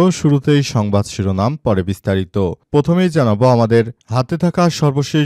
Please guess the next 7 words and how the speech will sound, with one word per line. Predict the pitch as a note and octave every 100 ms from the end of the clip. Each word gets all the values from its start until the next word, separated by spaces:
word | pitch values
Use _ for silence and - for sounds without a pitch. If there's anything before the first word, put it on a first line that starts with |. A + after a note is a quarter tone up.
| B2
গুরুত্বপূর্ণ | G#2+ A#2 B2+ B2+ G#2 F#2+ C#3+
সবথেকে | - A#2+ - A#2 - A2+ G2+ _
তাজা | A2+ G#2+ A#2 A#2
আপডেট | F2+ G2+ -
সংবাদ। | - G2+ F#2+ F#2+ E2 _
নির্বাচন | A#2+ D3 D#3 F3+ F#3 F3
কমিশনের | E3+ D#3+ E3 F3+ F3